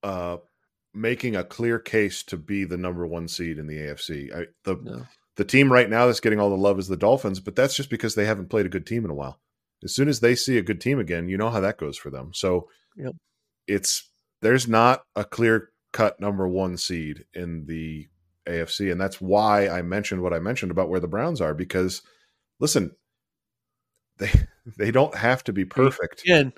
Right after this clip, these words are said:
Speaker 2: here you go again.
Speaker 1: Well, they, I, all I'm saying is they don't have to be perfect to be in the middle of this thing. They just have to
Speaker 2: No.
Speaker 1: be better than what they were the last two weeks, especially on defense.
Speaker 2: And again, they're on the road against two teams on the rise, too. So, and they were in those games.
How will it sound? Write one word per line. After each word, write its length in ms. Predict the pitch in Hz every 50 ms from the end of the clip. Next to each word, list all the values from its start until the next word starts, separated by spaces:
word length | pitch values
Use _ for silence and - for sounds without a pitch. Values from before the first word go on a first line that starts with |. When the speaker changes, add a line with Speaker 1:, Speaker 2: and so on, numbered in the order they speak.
| _ _
Speaker 2:
here 100 | 127 127
you 60 | 139
go 140 | 139 156 165 175
again. 420 | 170 175 202 202 190 170 160 151 - -
Speaker 1:
Well, 100 | 160 156
they, 160 | 170 175 170
I, 140 | - 143 165
all 220 | - - 170 185 190
I'm 80 | 185
saying 200 | 165 - 170 147
is 60 | 135 131
they 80 | 143
don't 100 | 143 147
have 100 | 156 147
to 60 | 131
be 80 | 123 113
perfect 340 | - - 120 113 107 104 -
to 40 | 95
be 100 | 98 98
in 80 | 90 87
the 60 | 85
middle 200 | 87 82 78 78
of 80 | 71
this 140 | 71 71 -
thing. 140 | - 80 67 -
They 100 | - 107
just 140 | 98 104 -
have 80 | 113 156
to 100 | 240 -
Speaker 2:
No. 60 | -
Speaker 1:
be 40 | 359
better 160 | 90 87 87
than 200 | 85 85 85 85
what 140 | 85 85 85
they 80 | 80 78
were 120 | 78 76
the 60 | 71
last 220 | 71 69 69 - -
two 100 | 69 67
weeks, 180 | 64 - -
especially 360 | 80 - - 85 - - 78
on 80 | 73 69
defense. 380 | 69 71 - 60 60 - - _ _ _ _ - - -
Speaker 2:
And 100 | 175 165
again, 400 | 165 156 - - 190 196 185 156
they're 200 | 143 143 143 - -
on 260 | 120 143 147 160 170
the 100 | 170 170
road 440 | 147 139 139 139 143 165 180 160 127
against 400 | 135 127 131 131 131 131 - -
two 140 | - 143 151
teams 380 | 151 - 160 156 160 151 131 135
on 160 | 131 135 135
the 80 | 135
rise, 500 | 127 123 120 117 139 147 143 123 120 -
too. 260 | - - 139 143 131 117
So, 160 | - - 101
and 100 | 127 156
they 80 | 175
were 120 | 185 196 185
in 280 | - - 160 180 196
those 240 | 180 175 170 160 139
games. 580 | - 147 139 156 151 120 90 - - - -